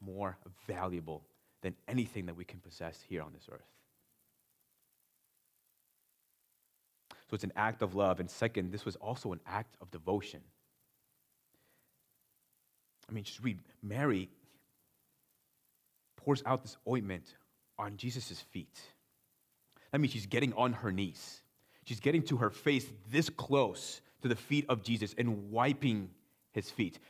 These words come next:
Now, Jesus is the Son of God. Jesus is divine. Jesus is holy. Jesus is perfectly pure. But those feet were dirty.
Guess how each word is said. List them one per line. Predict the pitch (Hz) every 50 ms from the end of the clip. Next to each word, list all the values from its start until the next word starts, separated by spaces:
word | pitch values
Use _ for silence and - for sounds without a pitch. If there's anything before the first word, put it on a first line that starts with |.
| -
Now, | 113 110
Jesus | 104 - 139 170 165 151 131
is | 127 95
the | 101
Son | - - 120 123
of | 113 92
God. | - 101 98 98 92
Jesus | - 123 123 127 117
is | 117 107
divine. | - 113 95 110 113 120 120 104
Jesus | 95 104 95 101 90 85
is | 80 -
holy. | - - 135 139 131 127
Jesus | 113 101 113 107 101 92
is | 90 -
perfectly | - - 135 127 127 - - 104
pure. | 90 - - - 165 185 147 101 92 92 92 - - - _ _ _ _ _ _ _ _ _ _ _ _ _ _ _ _ _ _ _ _ _ _ _ -
But | 104 -
those | 147 160 156
feet | - 165 131
were | 104 98
dirty. | 87 104 101 92 78 71 -